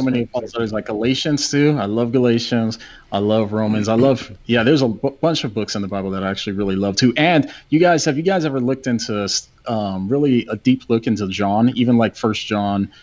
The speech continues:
Speaker 2: um, or even, or actually, um, John, um, the, uh, I am statements, the significance?
Speaker 1: Oh, yeah, yeah, yeah,
Speaker 2: The
Speaker 1: yeah.
Speaker 2: significance is crazy 'cause you have the Greeks and then you have the Jews and then you have these,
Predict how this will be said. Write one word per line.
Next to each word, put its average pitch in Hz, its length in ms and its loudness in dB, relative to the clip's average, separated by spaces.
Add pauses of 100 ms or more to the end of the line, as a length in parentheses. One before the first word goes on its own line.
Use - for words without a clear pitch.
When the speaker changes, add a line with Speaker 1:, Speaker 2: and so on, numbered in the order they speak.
(280)
Speaker 2:
um, 90 460 -4
or 127 120 2
even, 131 220 4
or 127 180 2
actually, 113 440 -2
um, 95 260 -6 (640)
John, 120 340 2
um, 104 220 -2
the, 107 240 0
uh, 98 80 0
I 117 220 2
am 127 180 0
statements, 156 600 -4 (100)
the 110 80 -4
significance? 123 640 -2
Speaker 1:
Oh, 120 60 -4
yeah, 113 40 -2
yeah, 107 140 -6
yeah, 104 180 -8 (240)
Speaker 2:
The 101 80 -8
Speaker 1:
yeah. - 0 -
Speaker 2:
significance 123 600 0
is - 80 -4
crazy 131 360 0
'cause 101 140 -2
you 110 120 2
have 95 100 -2
the 101 80 -4
Greeks 113 400 -2
and 107 100 -2
then 104 100 0
you 104 120 0
have 95 200 -2
the 98 140 -2
Jews 104 420 0
and 98 120 2
then 98 260 2 (240)
you 110 120 4
have 107 140 0
these, 101 320 0